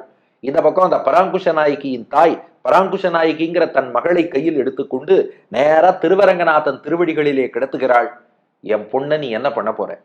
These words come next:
உன்னை பிரிஞ்சு இப்படி துடிச்சுட்டு இருக்காளே, இவளுக்கு நீ என்ன செய்ய போகிறாய்?" என்று அந்த தாய் பாசுரமாக பராங்குஷ நாயகியின் தாய் திருவரங்கநாதனை பார்த்து கேள்வி கேட்கிறாள். அதுதான் இந்த பதிகம். இந்த பதிகத்திலே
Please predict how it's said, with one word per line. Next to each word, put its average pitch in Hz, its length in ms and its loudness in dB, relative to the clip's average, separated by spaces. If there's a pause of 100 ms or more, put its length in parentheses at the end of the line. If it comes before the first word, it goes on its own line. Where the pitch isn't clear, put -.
(140)
உன்னை 135 300 0
பிரிஞ்சு 180 340 -2
இப்படி 165 260 -6
துடிச்சுட்டு 170 320 -8
இருக்காளே, 120 680 -2 (140)
இவளுக்கு 160 460 0
நீ 175 120 -6
என்ன 165 260 -2
செய்ய 170 280 0
போகிறாய்?" 127 460 -2
என்று 123 480 -4
அந்த 104 460 -6
தாய் 214 400 6
பாசுரமாக 131 760 0
பராங்குஷ 175 540 0
நாயகியின் 127 560 -2
தாய் 151 340 0 (340)
திருவரங்கநாதனை 165 840 2
பார்த்து 123 320 -2
கேள்வி 160 280 -2
கேட்கிறாள். 143 600 0 (140)
அதுதான் 135 440 -2
இந்த 147 220 -2
பதிகம். - 420 -8 (280)
இந்த 117 200 -2
பதிகத்திலே 160 840 -2